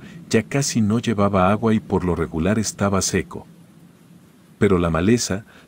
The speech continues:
los árboles y la profundidad no me convencían mucho, así que el puente era la mejor opción. Entonces, seguí mi camino y dejé atrás el río,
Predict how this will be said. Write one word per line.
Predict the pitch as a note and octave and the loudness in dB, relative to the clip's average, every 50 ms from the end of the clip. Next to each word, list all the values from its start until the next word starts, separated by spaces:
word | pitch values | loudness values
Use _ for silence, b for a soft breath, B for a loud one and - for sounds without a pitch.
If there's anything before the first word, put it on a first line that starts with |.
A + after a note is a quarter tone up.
| B | B
los | - G2 - - - | 0 2 2 4 2
árboles | C3 C3+ C3+ C3+ B2+ B2+ B2+ A#2 - - A2 | 2 0 2 0 2 2 2 0 0 0 0
y | |
la | F#2+ F#2 - | 0 0 0
profundidad | - F#2+ E2 - G2 F2 E2 D#2+ E2 - G2 G#2+ A2 - | 0 -2 -2 0 -2 -2 -2 -2 0 0 0 0 0 0
no | G2 F#2+ A2 B2+ | 2 2 4 4
me | C#3+ D3 C#3+ | 2 0 -2
convencían | D3 C#3+ C3 B2 G2+ F2+ E2 - - A2+ A2 G2+ F#2+ F2+ | 0 -2 0 0 0 0 -2 -2 0 0 2 2 2 2
mucho, | F#2+ G#2+ A2+ F#2 - - E2 D2+ - _ _ _ _ _ - | 2 2 2 2 0 -4 -6 -6 -8 _ _ _ _ _ -4
así | - F#2 - - A#2+ A#2 | -2 -2 0 0 0 -2
que | - - A2 | 0 2 2
el | G2+ F#2 | 2 2
puente | - - A#2+ B2+ C#3 C3+ - A#2+ A2 A2 | 0 0 0 0 0 0 0 0 2 2
era | A2 A#2 A2 A2 | 2 2 0 0
la | G#2 F2+ | 0 0
mejor | E2+ - - - G#2+ G#2+ G2 | -2 -2 -2 0 0 2 2
opción. | F#2+ - - - G2+ D#2 C#2 - - - - _ _ _ - - _ _ - - - _ - - - _ _ _ _ _ _ - | 0 -2 0 0 0 -2 -2 -8 -16 -20 -20 _ _ _ -20 -20 _ _ -20 -20 -20 _ -20 -20 -20 _ _ _ _ _ _ 2
Entonces, | B2+ B2 A2 - - C#3 C3+ A2 - - F#2 F2 - - - B B B B | 2 2 2 4 4 2 4 2 0 -2 -4 -4 -4 -8 -10 B B B B
seguí | - - - F#2+ D2+ - A#2+ D3 | -8 -2 0 0 0 2 0 0
mi | D#3+ D#3 | 0 0
camino | C#3 - G#2+ F2 D#2+ F#2 F#2+ F#2 F2 E2+ | -2 -2 -2 0 2 4 4 4 2 0
y | E2+ D2+ | -2 -2
dejé | F2 D#2 - - A2+ A2+ | -4 -4 -4 0 0 0
atrás | G#2+ - - G2 F#2 E2+ - - | 0 0 0 0 0 0 0 -2
el | F2 D#2+ | -4 -2
río, | - A#2 B2+ G#2+ E2 D2+ D2 | 0 -2 0 0 -2 -2 -4